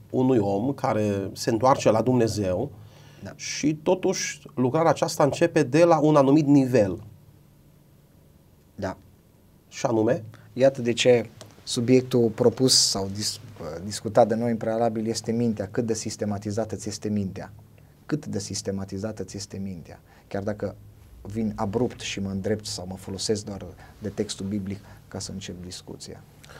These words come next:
Speaker 1: La ce ne refere-, la ce ne referim atunci când, uh, vorbim despre minte? Ce, uh, definim prin aceasta?
Speaker 2: Un, vă dau un ră-, vă dau finalul abrupt și mai apoi dezvoltarea în trepte a explicării lui.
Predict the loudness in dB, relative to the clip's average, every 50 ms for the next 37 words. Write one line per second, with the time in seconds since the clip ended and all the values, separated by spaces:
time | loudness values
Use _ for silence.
0 | -20 -20 -20 -20 -20 -20 -18 -4 2 4 4 6 6 4 6 8 8 8 8 8
1 | 6 6 6 6 4 4 4 4 4 4 2 2 4 6 8 8 8 8 6 4
2 | 4 4 6 6 6 8 8 6 6 6 2 0 0 0 0 0 0 -4 -6 -2
3 | 0 2 2 2 2 4 4 4 4 2 0 -4 -2 0 2 2 2 2 0 2
4 | 2 0 -2 -2 -2 0 2 2 4 4 2 0 0 -2 -4 -8 -8 -10 -12 -18
5 | -14 -12 -4 2 4 6 6 6 4 4 2 2 4 4 4 4 2 2 4 4
6 | 4 4 4 4 8 10 10 10 10 8 4 0 -6 -6 -6 -4 -4 -4 -8 -10
7 | -12 -12 -12 -12 -14 -14 -16 -20 -20 -20 _ _ _ _ _ _ _ _ _ _
8 | _ _ _ _ _ -6 -4 -2 -2 -2 -4 -8 -10 -10 -10 -10 -10 -6 -4 0
9 | 4 4 4 4 4 2 -2 -4 -8 -18 -20 -20 -20 -18 -18 -18 -20 -20 -14 -10
10 | -6 -6 -4 -2 0 0 0 0 0 2 2 6 6 6 6 6 4 0 2 2
11 | 4 4 4 2 2 2 0 0 0 -2 -14 -20 -20 -16 -12 -8 -6 -2 -2 -2
12 | 0 0 -2 -2 0 -2 -2 0 0 0 4 4 4 4 4 2 0 -2 0 0
13 | 0 0 -2 -6 -6 -4 -6 -6 -6 -8 -10 -10 -10 -14 -14 -14 -14 -8 0 0
14 | 0 2 2 0 -2 -4 -4 -6 -10